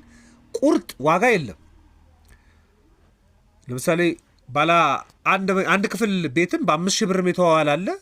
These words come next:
በአስር ሺህ ብርም የተዋዋለ አለ። ምናልባት ዝቅተኛ ሲሆን ዝቅተኛ ነው መልሱ ይባላል እንጂ በቃ ዋጋው ይሄ ነው የሚል የተቀመጠ የለም። ብዙ ሀገራቶች ላይ ግን ይሄ ስለሚቀመጥ ከገበያ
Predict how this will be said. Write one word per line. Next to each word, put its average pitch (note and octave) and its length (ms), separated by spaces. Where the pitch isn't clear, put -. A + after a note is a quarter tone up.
በአስር D#3 280
ሺህ E3+ 140
ብርም D#3+ 200
የተዋዋለ B2 440
አለ። D#2 140
ምናልባት E3+ 360
ዝቅተኛ A#3+ 500
ሲሆን C4+ 200
ዝቅተኛ G#3+ 400
ነው F#3+ 140
መልሱ G3 360
ይባላል D3 460
እንጂ C#3 200
በቃ C3 220
ዋጋው E3+ 340
ይሄ F#3 200
ነው F#3+ 140
የሚል F#3 280
የተቀመጠ F3 400
የለም። C3+ 200
ብዙ G3 140
ሀገራቶች A#3+ 400
ላይ G#3 120
ግን G3 140
ይሄ G#3 160
ስለሚቀመጥ G3 760
ከገበያ A3 400